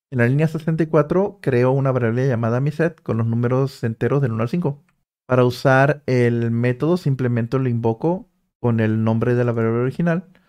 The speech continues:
seguido de punto y luego el nombre del método que sería pop.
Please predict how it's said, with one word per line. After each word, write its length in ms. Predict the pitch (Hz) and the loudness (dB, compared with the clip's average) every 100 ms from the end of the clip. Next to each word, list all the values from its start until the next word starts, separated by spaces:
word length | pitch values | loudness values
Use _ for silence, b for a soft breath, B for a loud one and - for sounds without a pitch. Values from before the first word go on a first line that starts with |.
| b _ | b _
seguido 520 | 123 117 120 135 131 - | -2 0 2 2 0 -4
de 100 | 113 | -4
punto 640 | - 123 120 180 262 - _ _ | -2 -2 0 -2 -2 -8 _ _
y 80 | 120 | -2
luego 220 | 113 120 | 0 2
el 80 | 120 | 2
nombre 260 | 113 120 123 | 0 0 0
del 120 | 131 | 2
método 380 | 117 117 143 156 | 0 -2 -4 -2
que 120 | 127 | -4
sería 320 | 117 110 107 | -2 -2 0
pop. 240 | 165 - | -2 -2